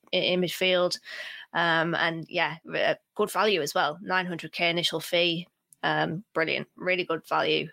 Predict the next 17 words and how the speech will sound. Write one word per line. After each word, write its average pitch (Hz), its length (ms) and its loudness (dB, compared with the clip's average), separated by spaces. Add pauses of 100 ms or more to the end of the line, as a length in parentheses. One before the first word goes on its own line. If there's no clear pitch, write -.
Um, 160 360 0
and 160 300 -2 (220)
I 165 80 -2
think 160 300 -4 (360)
we'll 156 240 0
just - 360 -4 (100)
add 160 120 -4
to - 100 -4
the 170 80 -10
quality 175 420 -2
in 190 80 2
our 190 100 2
midfield 196 380 0
and 190 100 0
our 202 140 2
team 196 240 0
overall. 202 400 0